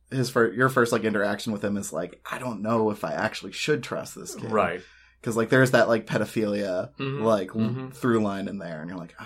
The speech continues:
Speaker 1: don't know, man, I don't know." So it's great. It keeps you asking questions and, like,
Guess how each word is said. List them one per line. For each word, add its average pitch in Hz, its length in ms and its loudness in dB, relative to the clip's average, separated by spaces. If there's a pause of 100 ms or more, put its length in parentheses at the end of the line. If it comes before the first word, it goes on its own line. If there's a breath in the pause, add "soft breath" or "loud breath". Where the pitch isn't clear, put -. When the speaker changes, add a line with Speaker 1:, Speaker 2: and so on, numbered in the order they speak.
Speaker 1:
don't 107 100 -18
know, 113 160 -14
man, 95 300 -12
I 92 140 -12
don't 104 140 -2
know." 104 280 -4 (240 loud breath)
So 151 120 6
it's 143 100 4
great. 117 320 4
It 117 80 -2
keeps 143 260 -4
you 143 80 2
asking 120 360 2
questions 104 640 0
and, 101 160 -6
like, 80 460 -10